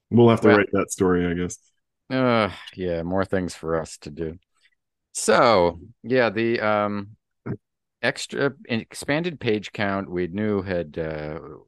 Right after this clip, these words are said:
Speaker 2: sort of started off with either longer stories or, uh, sort of extra material. There was, like, pinups and official handbook pages for the characters and things like that.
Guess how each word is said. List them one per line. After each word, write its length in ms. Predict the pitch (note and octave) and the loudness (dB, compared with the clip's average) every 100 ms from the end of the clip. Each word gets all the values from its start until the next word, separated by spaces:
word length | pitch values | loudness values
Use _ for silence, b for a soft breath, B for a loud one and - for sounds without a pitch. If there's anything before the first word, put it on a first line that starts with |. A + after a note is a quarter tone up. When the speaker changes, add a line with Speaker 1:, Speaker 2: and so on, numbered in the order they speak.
| _ | _
Speaker 2:
sort 300 | _ - F#2 | _ -10 -8
of 80 | E2+ | -8
started 420 | - C3 C3+ A2 | -6 -2 -2 0
off 340 | G2 G2 F#2+ - | 2 2 0 -4
with 160 | E2 | -8
either 680 | - F2 D#2 D#2 C#2+ C2+ C2 | -8 -10 -6 -6 -6 -10 -12
longer 400 | C#2 G2 C#3+ D3+ | -6 -4 -2 -2
stories 800 | C#3+ - C3+ C3 B2+ B2 A#2+ - - | -2 -4 -4 -2 -2 -4 -6 -10 -12
or, 640 | D#2+ D#2+ D#2 D2+ D2+ D2+ - | -8 -6 -6 -6 -10 -14 -18
uh, 260 | - - - _ _ _ _ _ _ _ _ _ _ _ _ | -20 -18 -20 _ _ _ _ _ _ _ _ _ _ _ _
sort 240 | - G2+ | -10 -10
of 80 | F2 | -8
extra 360 | F#2+ - - A2 | -10 -10 -6 -6
material. 640 | G2 - G#2+ A2+ A#2+ A#2+ | -6 -6 -4 -2 -2 -4
There 100 | F2 | -6
was, 160 | C2 - | -10 -16
like, 140 | - _ | -20 _
pinups 720 | - C3 C#3 C3+ - - - - | -14 -8 -6 -8 -10 -16 -16 -16
and 380 | B1+ A#1 A1+ _ _ _ _ - | -18 -20 -20 _ _ _ _ -14
official 460 | E2+ C3+ - G#2+ | -8 -6 -2 -4
handbook 520 | D#2 F2 G2 G#2+ - - | -2 -4 -2 -4 -4 -6
pages 540 | A#2+ A2+ A#2+ A2+ A2 | -6 -4 -6 -8 -8
for 140 | - | -8
the 80 | A2+ | -8
characters 640 | - A#2 A2+ - A#2 A2 | -6 -6 -6 -10 -12 -14
and 100 | D#2+ | -18
things 200 | F2 D#2+ | -18 -16
like 160 | D2+ - | -18 -16
that. 280 | D#2 E2+ | -16 -16